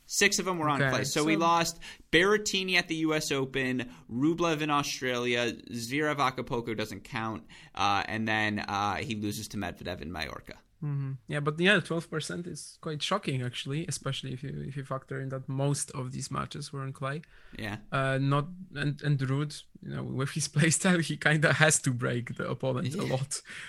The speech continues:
Speaker 2: So, yeah. Uh,
Speaker 1: Well, I think
Speaker 2: I
Speaker 1: that's actually the sneaky thing. His plus one game, he's actually, you look over these last fifty-two weeks in terms of his hold percentage, Casper Ruud right now,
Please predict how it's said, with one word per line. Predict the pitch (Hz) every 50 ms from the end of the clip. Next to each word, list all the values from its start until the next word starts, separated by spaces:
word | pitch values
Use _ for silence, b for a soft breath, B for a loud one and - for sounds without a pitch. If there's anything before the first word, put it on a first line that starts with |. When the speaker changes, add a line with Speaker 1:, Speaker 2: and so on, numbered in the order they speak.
| B B B B B B
Speaker 2:
So, | - - - 143 143 143 139 139 139
yeah. | 131 127 127 127 123 123 123 120 _ _ - -
Uh, | 139 135 131 131 131 -
Speaker 1:
Well, |
I | 247 262
think | 247 392 392 -
Speaker 2:
I | - 262
Speaker 1:
that's | 277 285 -
actually | 330 311 - - 269 214
the | 160 151
sneaky | - - - 147 156 175 170 - 165
thing. | - - 107 113 - - -
His | - 202 202 208
plus | - - - - 165 190 202 - - 147
one | 123 117 120 131 147 151
game, | 170 175 185 196 214 220 226 B B B B B B
he's | B - 196 220
actually, | 285 - - 339 285 208 185
you | 202 190 180
look | 202 226 226 -
over | - 196 185 196 185
these | 175 170 143 143 - 151
last | 139 143 151 - - -
fifty-two | - 151 - - - - - 147 139
weeks | 139 147 143 -
in | 123 117
terms | 117 - 131 127 -
of | 110 -
his | - 151 131 -
hold | - 131 131 139 135
percentage, | - - 113 107 - 110 104 110 107 104 104 - -
Casper | - - 147 143 175 - - - - 185 151
Ruud | 127 123 131 139 135 113
right | 117 110 110 104 67
now, | 90 107 107 104 104 107 107